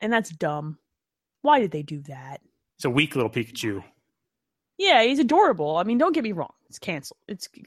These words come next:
Speaker 1: canceled. It's cute. I
Speaker 2: It's
Speaker 1: just
Speaker 2: cu-
Speaker 1: got a notification come up, and I was, it was, I looked at it and then said the word. I hate it when that happens.
Speaker 2: <laughs>
Speaker 1: Um, the little Pichu or whatever
Speaker 2: It's
Speaker 1: it is, is adorable.
Speaker 2: pornhub dot com. Oh, shit, I did it.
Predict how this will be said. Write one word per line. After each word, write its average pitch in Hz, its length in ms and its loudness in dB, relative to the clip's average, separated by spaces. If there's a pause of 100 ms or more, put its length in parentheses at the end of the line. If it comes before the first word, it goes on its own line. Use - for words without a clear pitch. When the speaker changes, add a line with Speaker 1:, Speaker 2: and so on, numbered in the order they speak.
(180)
Speaker 1:
canceled. - 340 -20
It's - 160 -14
cute. - 440 -8 (100)
I 165 80 -10
Speaker 2:
It's - 180 -8
Speaker 1:
just 175 200 -8
Speaker 2:
cu- 170 60 -4
Speaker 1:
got 151 60 -2
a 151 100 -8
notification 156 640 -8
come 156 200 -4
up, 147 140 -4
and 160 160 0
I 156 100 0
was, 156 140 -4
it - 120 2
was, 156 240 -4
I 160 180 4
looked 190 240 4
at 202 120 4
it 214 220 6
and 180 140 4
then 175 140 2
said 185 200 6
the 180 80 4
word. 175 240 6
I - 80 0
hate 160 200 -2
it 151 60 -4
when 147 120 -4
that 147 160 -6
happens. 147 420 -10
Speaker 2:
<laughs> - 40 -10 (340)
Speaker 1:
Um, 165 320 4 (580)
the 208 80 2
little 294 300 4 (600)
Pichu 247 360 2
or 202 100 2
whatever 196 280 6
Speaker 2:
It's 170 100 0
Speaker 1:
it 165 60 -4
is, 160 40 -8
is 160 60 2
adorable. 247 220 8
Speaker 2:
pornhub 233 260 6
dot 208 240 2
com. 185 300 2
Oh, 147 120 2
shit, - 380 -2
I 117 40 -14
did 123 180 -8
it. 110 100 -14